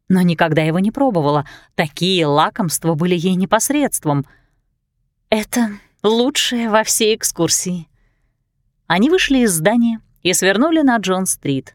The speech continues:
Обдумывая последние впечатления,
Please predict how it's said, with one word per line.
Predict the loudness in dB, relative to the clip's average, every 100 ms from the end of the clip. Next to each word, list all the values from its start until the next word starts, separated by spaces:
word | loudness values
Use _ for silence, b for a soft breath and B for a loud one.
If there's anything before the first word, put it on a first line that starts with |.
| _ _ _ _ _ _
Обдумывая | 0 0 2 2 4 2
последние | 2 0 0 2 0
впечатления, | 0 -6 -2 0 2 2 2